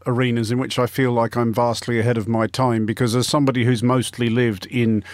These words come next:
relative downtown areas of big cities, I've never bothered to learn to drive, and I've never owned a car because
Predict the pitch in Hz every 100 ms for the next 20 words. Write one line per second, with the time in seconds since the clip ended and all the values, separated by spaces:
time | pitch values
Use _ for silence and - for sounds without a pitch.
0 | - - - 113 123 117 - 113 98 123
1 | 113 113 120 120 117 113 110 107 101 113
2 | - 117 113 110 117 120 113 107 117 110
3 | 104 113 113 107 107 120 113 110 113 113
4 | 123 107 110 110 110 - 139 113 101 107